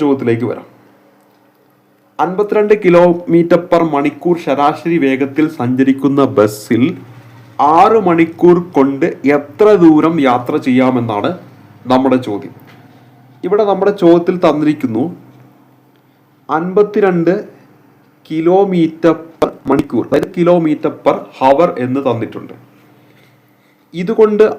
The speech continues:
അർത്ഥമാക്കുന്നത് ഒരു മണിക്കൂറിൽ അൻപത്തിരണ്ട്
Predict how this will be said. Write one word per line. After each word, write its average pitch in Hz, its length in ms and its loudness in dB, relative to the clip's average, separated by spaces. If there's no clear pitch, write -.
അർത്ഥമാക്കുന്നത് 139 840 0
ഒരു 214 260 4
മണിക്കൂറിൽ 147 640 2
അൻപത്തിരണ്ട് 180 600 0